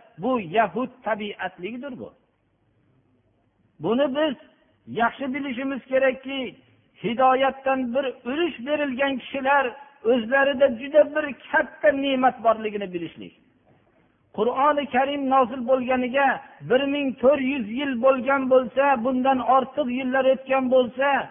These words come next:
bu hidoyat edi. Bu hidoyatni qo'yib turib, odamlar tarafidan tuzilgan yo'llarni qabul qilgan kimsalar nechi bor yo'llaridan qaytishdi.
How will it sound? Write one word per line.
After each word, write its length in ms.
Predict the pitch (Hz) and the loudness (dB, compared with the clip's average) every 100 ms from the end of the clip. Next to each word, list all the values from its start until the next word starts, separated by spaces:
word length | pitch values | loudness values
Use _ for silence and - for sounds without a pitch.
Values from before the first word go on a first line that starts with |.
| - _ _ - | -14 _ _ -8
bu 200 | 160 294 262 143 | -4 0 0 -2
hidoyat 540 | 190 233 247 220 233 254 | -6 4 4 6 2 -2
edi. 240 | 254 233 107 - _ _ _ _ _ _ - | -4 -4 -6 -18 _ _ _ _ _ _ -6
Bu 120 | 185 262 | 0 2
hidoyatni 720 | 262 269 285 285 285 269 285 285 | 2 4 6 6 4 2 -2 2
qo'yib 240 | 277 311 - | 2 2 -2
turib, 320 | 294 294 254 - - _ _ 180 | -2 4 4 2 -14 _ _ 0
odamlar 600 | 226 262 269 254 269 294 233 | 4 4 4 4 4 2 0
tarafidan 560 | 285 294 285 277 285 277 | 2 2 2 0 0 0
tuzilgan 600 | 262 240 285 277 285 277 262 | -4 -6 -6 -2 0 0 2
yo'llarni 500 | 277 277 285 269 277 277 | 2 2 -2 -2 -4 -2
qabul 300 | 262 269 285 269 | -2 0 -4 -4
qilgan 440 | 262 262 262 285 254 165 - _ _ _ _ _ | -4 -4 -4 -2 -4 -8 -14 _ _ _ _ _
kimsalar 600 | 240 277 262 269 277 294 277 262 | -2 -2 -2 0 4 4 2 -2
nechi 420 | 302 311 - - 330 | -2 -4 -8 -8 2
bor 180 | 330 320 311 | 4 4 4
yo'llaridan 520 | 294 277 269 247 226 202 | 2 4 2 2 0 0
qaytishdi. 400 | 185 139 - - | -2 -4 -10 -16